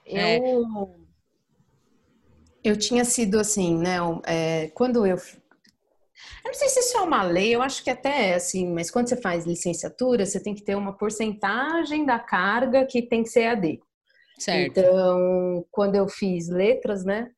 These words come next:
Speaker 2: Eu fiz lá um, eu fazia, acho que uma disciplina por, sei lá, fa-, tinha lá o E A D. Então, eu conhecia assim, eu conhecia o Moodle, né?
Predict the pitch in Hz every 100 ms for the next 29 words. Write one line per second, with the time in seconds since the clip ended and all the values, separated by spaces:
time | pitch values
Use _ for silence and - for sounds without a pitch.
0 | _ _ _ 185 180 - 170 185 175 165
1 | 165 185 160 160 147 139 - - 160 -
2 | 160 170 175 175 151 143 - - - 247
3 | 294 339 277 - 214 233 185 - 185 170
4 | 165 160 - 294 - _ _ - 247 240
5 | 269 269 190 196 202 226 185 185 233 240
6 | 247 240 - 226 175 170 175 - 247 302
7 | 214 247 269 220 180 165 170 226